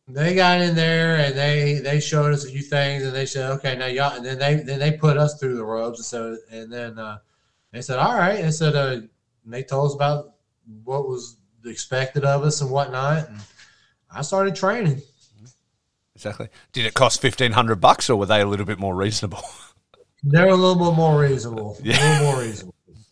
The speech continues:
Speaker 2: Nice. That's amazing. Um, qui-, quickly re-, rewinding one, one more time, the, you said you were in the service, which is always interesting to me. Like, the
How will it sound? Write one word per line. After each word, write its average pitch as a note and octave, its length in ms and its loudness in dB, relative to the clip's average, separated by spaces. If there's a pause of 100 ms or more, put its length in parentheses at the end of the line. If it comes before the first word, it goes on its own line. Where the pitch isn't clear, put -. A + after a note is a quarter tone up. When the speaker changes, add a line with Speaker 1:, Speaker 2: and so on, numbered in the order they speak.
(140)
Speaker 2:
Nice. G2+ 300 -4
That's B2 300 -4
amazing. A#2 460 -4 (420)
Um, C#3+ 320 4 (600)
qui-, B3+ 320 0
quickly G#3 360 4
re-, C#3 160 6
rewinding A#2 540 2
one, G#2+ 160 0
one - 260 -4
more E3+ 120 -2
time, F#2+ 560 -6
the, G#2+ 840 4
you A2 100 -10
said F3 220 0
you F3 60 -4
were C#3+ 100 0
in A2+ 80 0
the G#2 80 0
service, - 480 0
which G#2+ 140 -8
is B2+ 100 -2
always C#3+ 200 -2
interesting G#2 460 -6
to - 100 -8
me. F#2+ 220 -6
Like, G2+ 300 -8
the F#2 420 -4